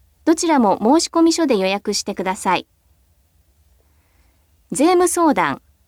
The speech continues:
六日と二十日の火曜日、午後一時半から四時まで、電話予約が必要です。場所は第一分庁舎二階の区民相談室。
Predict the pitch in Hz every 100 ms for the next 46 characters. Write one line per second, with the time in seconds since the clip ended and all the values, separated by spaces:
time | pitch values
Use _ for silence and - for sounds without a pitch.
0 | - 226 339 330 320 294 277 262 - -
1 | 247 226 220 208 233 220 160 143 _ _
2 | _ - 294 285 196 - 302 320 320 339
3 | 302 196 160 170 202 190 151 147 - _
4 | _ _ _ - 254 330 320 320 302 226
5 | 190 202 - 202 196 185 180 202 - _
6 | _ _ _ _ _ _ - 247 262 240
7 | 220 254 311 320 320 330 320 320 311 302
8 | 208 202 220 240 226 220 - 254 320 320
9 | 311 285 262 220 - - 143